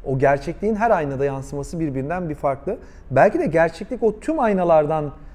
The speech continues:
e, oluşan görüntünün bütünleştiği yer. Nesnel gerçeklik belki de.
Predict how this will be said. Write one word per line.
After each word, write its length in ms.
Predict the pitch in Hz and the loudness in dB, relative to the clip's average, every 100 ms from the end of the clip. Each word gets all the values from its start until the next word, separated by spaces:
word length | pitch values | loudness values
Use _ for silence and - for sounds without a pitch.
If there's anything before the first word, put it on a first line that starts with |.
| - - | -20 -6
e, 560 | 123 127 120 120 120 123 | -2 0 0 0 -2 -2
oluşan 460 | 151 175 175 185 165 | 2 2 2 -2 0
görüntünün 480 | 160 165 160 196 | -2 -2 -4 -2
bütünleştiği 760 | 175 - 170 170 - 233 220 143 | -4 -4 -4 -4 -2 0 0 0
yer. 260 | 143 127 107 - - - - | 0 0 -4 -18 -20 -20 -2
Nesnel 440 | 139 147 151 135 | 0 0 -2 -4
gerçeklik 540 | 120 110 - 110 104 - | -2 -4 -8 -16 -14 -10
belki 300 | 110 - | -10 -10
de. 100 | 101 | -14